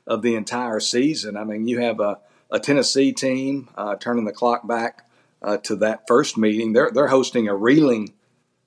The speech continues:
Kentucky team that, that's reeling to the point that they had just lost at home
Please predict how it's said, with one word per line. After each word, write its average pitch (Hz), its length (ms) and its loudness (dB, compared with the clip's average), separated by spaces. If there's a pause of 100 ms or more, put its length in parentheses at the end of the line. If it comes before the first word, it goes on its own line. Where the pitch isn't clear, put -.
(160)
Kentucky 123 480 0
team 117 460 -4
that, 113 180 -4
that's 113 180 -8
reeling 135 360 2
to 120 100 -10
the 107 100 -2
point 139 380 -4
that 110 140 -6
they 147 140 -2
had 151 200 -10
just 135 260 -8
lost 123 400 -6
at 104 120 -10
home 131 500 -6